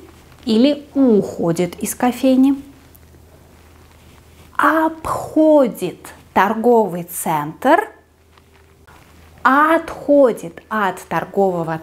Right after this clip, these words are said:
центра. Да? Смотрите, здесь «отходить от». Всегда можно запомнить, что с «отходить» мы используем «от». Это такой лайфхак. И идет прямо.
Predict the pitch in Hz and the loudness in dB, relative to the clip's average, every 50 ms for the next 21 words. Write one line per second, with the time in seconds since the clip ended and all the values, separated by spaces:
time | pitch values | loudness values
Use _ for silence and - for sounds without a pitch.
0 | - - - 170 143 - - 135 - - - 269 330 339 - - - - - - | -10 -10 -8 -8 -8 -8 -10 -12 -8 -2 -2 -2 -2 -2 -6 -12 -20 -20 -10 -4
1 | 196 190 240 311 320 - - - - - - - 226 214 202 - 214 190 185 - | 0 2 2 2 0 -4 -10 -20 -20 -18 -8 -4 -2 -2 -2 0 -2 -4 -4 -6
2 | - 185 - - - - 185 170 214 226 214 - - - _ _ _ - - - | -14 -16 -16 -18 -16 -12 -6 -2 -2 -2 -2 -4 -16 -20 _ _ _ -6 -2 0
3 | 233 247 247 240 - - - 185 180 170 190 226 214 220 - - - 202 202 180 | 0 0 0 -4 -8 -6 -4 -4 -4 -2 -2 -4 -4 -4 -6 -2 0 0 0 0
4 | 165 - - - - _ - - - 220 196 190 226 226 208 202 190 - - 185 | -2 -4 -10 -20 -20 _ -14 -6 -4 -2 0 2 0 2 0 0 -4 -4 -6 -6
5 | 175 175 165 165 - 214 302 370 381 302 - - - - - - 202 196 - - | -4 -4 -4 0 2 2 2 4 2 2 0 0 -6 -12 -6 -4 -4 -4 -4 -8
6 | - - - - 220 214 208 190 196 - - - 170 170 - 220 262 359 370 - | -10 -12 -6 -2 0 2 2 0 0 -6 -10 -10 -10 -8 -2 0 0 0 0 -2
7 | - 226 202 220 247 240 - - - - - - 180 190 208 196 - - 214 190 | -4 -2 -2 -2 -4 -4 -8 -12 -14 -12 -8 -4 -2 -2 -2 -2 -2 -2 -2 -2
8 | 190 - - - 202 175 160 147 - - - - - - - - - - - _ | -2 -6 -4 -2 -2 -2 -2 -6 -10 -10 -16 -16 -16 -16 -20 -20 -20 -20 -20 _
9 | _ - _ - - - 220 220 202 175 - - - 147 - 131 - - 185 208 | _ -20 _ -10 -4 -2 -2 -2 -2 -4 -4 -8 -10 -10 -10 -10 -4 0 2 2
10 | 226 233 233 - - - 165 - - - - - - - - - - - - - | 2 0 -4 -8 -8 -8 -8 -8 -8 -14 -16 -16 -16 -20 -20 -20 -20 -20 -20 -20
11 | - - - - - - - - - - - - - - - - - _ _ - | -20 -20 -20 -20 -20 -20 -20 -20 -20 -20 -20 -20 -20 -20 -20 -20 -20 _ _ -2
12 | 226 220 214 226 269 349 330 - 254 196 185 175 185 170 170 165 - - - 220 | 0 2 4 4 4 4 2 2 -2 -2 -2 0 0 0 0 0 -2 0 2 2
13 | 208 196 175 160 151 127 | 2 2 2 -2 -4 -8